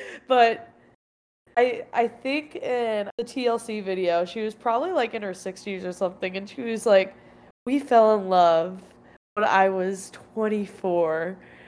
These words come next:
and the state of," I think it was North Carolina, but,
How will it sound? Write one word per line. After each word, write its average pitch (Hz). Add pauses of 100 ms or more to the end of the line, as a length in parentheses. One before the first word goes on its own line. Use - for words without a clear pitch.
(200)
and 196 (380)
the 226
state 254
of," 208 (320)
I 214
think 233
it 254
was 233
North 214
Carolina, 190
but, 190